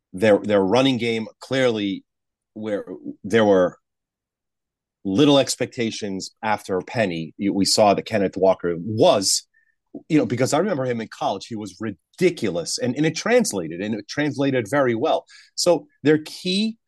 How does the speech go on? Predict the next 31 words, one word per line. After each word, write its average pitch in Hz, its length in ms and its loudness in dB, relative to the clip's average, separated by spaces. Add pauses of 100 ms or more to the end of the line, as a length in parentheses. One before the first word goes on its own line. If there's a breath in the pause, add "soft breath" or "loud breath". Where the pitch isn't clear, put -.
(180)
offensive 170 640 -2
players 180 520 -4
are 107 160 -4
there. 127 380 -4 (480 loud breath)
Now 127 460 2 (260)
let's 127 260 -2
go 123 380 4
and 110 180 -4
build 113 260 0
upon 92 420 -10
that, 67 220 -8 (220)
uh, 87 340 2
a-, 135 140 4
and 175 180 2
keep 202 220 0
that 135 160 2
same, 123 460 0 (180)
uh, 92 300 -4 (300)
that 110 140 -6
same 123 200 0
system 104 400 -2
in 92 80 -6
place - 320 -4
because 92 460 -6
it 117 140 -8
worked. 113 420 0 (380 soft breath)
Just, - 400 0 (760)
it 156 140 -2
was 135 120 0
inconsistent. 98 720 -6
So 101 340 -4